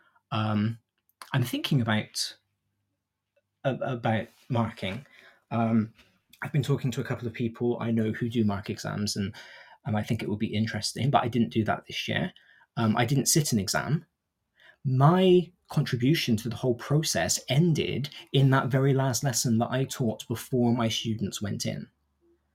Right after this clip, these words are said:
And as I've talked about on the show before, I didn't learn the material, I taught it.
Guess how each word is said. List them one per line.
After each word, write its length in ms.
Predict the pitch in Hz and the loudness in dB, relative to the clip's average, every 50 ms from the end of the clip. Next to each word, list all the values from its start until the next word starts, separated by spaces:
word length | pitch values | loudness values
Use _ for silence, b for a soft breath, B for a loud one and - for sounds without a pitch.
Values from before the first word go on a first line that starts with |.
| B B B B B B B B _ | B B B B B B B B _
And 340 | 123 123 123 123 123 120 117 - - _ _ _ _ _ _ _ - | 2 2 4 4 4 2 0 -2 -10 _ _ _ _ _ _ _ 4
as 180 | 147 147 143 | 6 6 6
I've 160 | 165 151 147 | 6 2 0
talked 200 | - 147 117 - | -2 -4 -2 -2
about 160 | 123 120 117 113 | 0 0 0 2
on 120 | 117 113 | 2 2
the 80 | 113 113 | 2 2
show 180 | - - 117 | 0 -2 -2
before, 680 | 110 107 107 - - - 220 165 120 80 - - - - B B B B B B B B B B B _ _ _ _ _ _ _ - | -2 -2 -4 -6 0 2 4 4 4 2 -2 -4 -4 -10 B B B B B B B B B B B _ _ _ _ _ _ _ 2
I 500 | 135 139 143 160 175 180 175 165 151 - 135 | 4 4 6 6 8 6 6 6 4 0 0
didn't 280 | 113 151 135 147 123 - | 0 2 2 2 0 2
learn 400 | 131 127 135 143 156 156 156 147 | 2 4 4 4 4 4 4 4
the 80 | 127 | 4
material, 760 | 117 113 - - 143 151 147 113 90 80 - - 95 143 147 - _ _ _ _ _ - | 4 2 2 2 2 2 2 2 0 -2 -4 -4 -4 -6 -6 -6 _ _ _ _ _ -4
I 180 | 131 135 123 - | -2 -2 -2 -2
taught 400 | - - 185 180 143 - - - | 0 2 2 2 2 0 -4 -8
it. 360 | - - - - - - | -10 -12 -12 -10 -10 -10